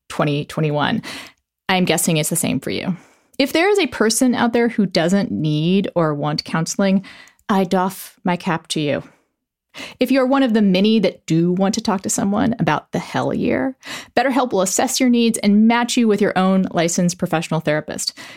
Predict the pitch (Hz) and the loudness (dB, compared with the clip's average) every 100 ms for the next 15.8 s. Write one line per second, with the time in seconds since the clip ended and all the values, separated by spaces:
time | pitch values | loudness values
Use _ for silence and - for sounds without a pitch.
0 | - 190 220 214 214 - 165 - - 170 | -4 0 2 2 0 0 0 0 0 0
1 | 220 - 247 233 190 180 226 233 175 170 | 0 2 0 2 0 0 -2 -2 -2 0
2 | 196 233 220 185 190 - - 247 285 262 | 2 2 2 2 0 -2 -2 0 2 0
3 | - - 285 - 277 269 262 262 247 302 | 0 -2 -2 2 2 4 4 4 2 2
4 | 320 294 214 214 220 247 220 180 196 240 | 2 2 2 4 4 4 2 2 2 2
5 | 214 185 185 160 160 170 208 208 - 196 | 2 2 0 0 0 2 0 0 0 -2
6 | - 175 170 165 165 _ - 165 151 - | 2 2 2 0 -2 _ -4 -2 -2 -2
7 | - - - - - - - - - _ | -2 -2 -4 -4 -8 -10 -18 -20 -20 _
8 | _ - 202 185 208 - - 202 202 202 | _ -6 0 2 2 0 -2 -2 -2 -4
9 | - - - - _ _ - 233 - 233 | -4 -12 -20 -20 _ _ -4 -4 -2 -2
10 | 240 233 226 220 247 247 - 170 190 _ | 0 0 0 0 0 0 -2 -4 -6 _
11 | _ _ - - - 302 320 - 349 320 | _ _ -20 -14 -4 -2 0 0 2 4
12 | 247 247 302 - 226 220 214 220 208 - | 4 2 -2 -2 -2 0 0 0 -2 0
13 | 196 208 220 233 233 226 185 175 - 170 | 0 0 2 2 2 2 0 0 0 0
14 | - - - 277 294 302 269 190 185 226 | -2 -4 0 2 4 2 2 2 2 -2
15 | - 214 170 - 277 285 285 - | 0 -2 -2 -2 0 0 0 -4